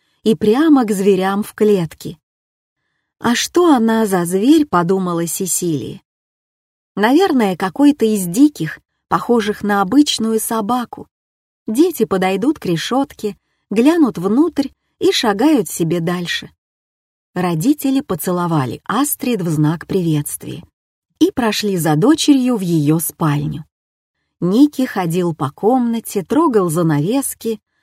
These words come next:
ручки комода, выщербленные края зеркала в полный рост. Наконец устроился в кресле с подушками у окна.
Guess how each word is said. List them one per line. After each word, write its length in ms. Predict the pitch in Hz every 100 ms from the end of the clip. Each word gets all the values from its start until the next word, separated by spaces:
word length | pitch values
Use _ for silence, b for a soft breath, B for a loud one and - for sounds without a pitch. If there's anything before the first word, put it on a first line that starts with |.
| _
ручки 480 | 196 208 - - 185
комода, 760 | 151 165 156 196 262 214 208 208 _ _ _ _ _ -
выщербленные 1040 | 190 294 - - 254 208 220 208 208 202
края 400 | 208 190 185 202
зеркала 680 | 175 180 180 143 - 131 143
в 140 | -
полный 440 | - 151 151 156 160
рост. 500 | 147 143 - - - _ _ _ _ _ _ -
Наконец 680 | 180 170 180 285 330 - -
устроился 800 | 226 - 302 359 311 185 - 139
в 100 | -
кресле 480 | 180 285 - 196
с 140 | 196 -
подушками 840 | 156 139 185 262 - 208 196 190
у 120 | 190
окна. 520 | 175 165 - 147 131